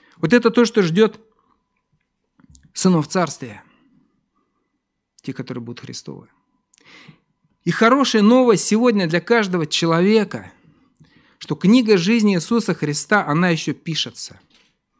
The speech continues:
Она пишется, она не закрыта. Иисус еще не поставил там точку. Там еще есть пустые графы, куда может вписано твое имя, если ты еще не примирился с Иисусом Христом.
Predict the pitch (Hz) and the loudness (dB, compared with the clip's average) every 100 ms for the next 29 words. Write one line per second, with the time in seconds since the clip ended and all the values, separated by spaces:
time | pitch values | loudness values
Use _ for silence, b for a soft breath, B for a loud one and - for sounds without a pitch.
0 | b b b b 170 220 226 254 - 220 | b b b b 2 4 4 2 4 2
1 | 226 226 214 214 240 233 185 214 226 220 | 2 2 0 0 0 2 0 0 -2 0
2 | 226 220 247 190 - 226 208 208 185 - | 2 2 2 -2 2 2 4 2 2 4
3 | 240 - - 127 120 b b b 180 190 | 4 4 -2 -10 -12 b b b 0 0
4 | 180 208 165 190 233 - 202 180 - 208 | 0 0 2 4 2 2 -6 -6 0 -2
5 | 156 190 220 196 170 185 185 185 - b | 2 2 2 2 -2 0 0 0 -4 b
6 | b b b _ 165 165 156 147 - 165 | b b b _ -4 -4 -4 -8 -10 -8
7 | 151 143 131 - _ _ 151 175 180 196 | -4 -4 -6 -10 _ _ -2 2 2 2
8 | 180 143 - 123 139 139 139 127 135 135 | 0 -2 -6 -8 -8 -8 -8 -8 -8 -6
9 | 151 160 151 - 131 - 151 131 123 131 | -6 -6 -8 -10 -10 -10 -10 -10 -10 -12
10 | - 165 147 | -12 -12 -12